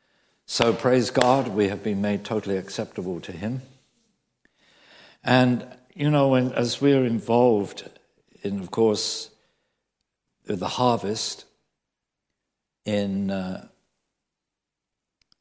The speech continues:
reaching the lost, there are two ways in which you can approach evangelism.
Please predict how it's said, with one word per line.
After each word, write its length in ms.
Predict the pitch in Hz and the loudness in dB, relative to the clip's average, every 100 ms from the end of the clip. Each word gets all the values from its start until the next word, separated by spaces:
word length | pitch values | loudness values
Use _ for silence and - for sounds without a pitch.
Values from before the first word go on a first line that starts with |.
| _ _ _ _ _ _ | _ _ _ _ _ _
reaching 680 | 85 95 127 123 113 101 95 - - | -8 0 0 0 -2 -2 -4 -10 -8
the 80 | 104 | -2
lost, 640 | 98 110 95 95 - - - | 2 2 2 0 -6 -8 -2
there 80 | 117 | -2
are 60 | |
two 280 | 113 - 185 | 0 2 2
ways 440 | 160 160 139 95 | 4 4 4 4
in 120 | 107 98 | 0 -2
which 240 | 104 - | -2 -2
you 140 | 113 | -4
can 400 | 104 - 98 95 95 _ _ _ _ _ _ _ _ | -4 -4 -6 -6 -10 _ _ _ _ _ _ _ _
approach 540 | - - - 135 131 - | -8 -6 0 0 0 -4
evangelism. 800 | 95 98 90 80 82 78 - | -6 -6 -6 -8 -10 -10 -14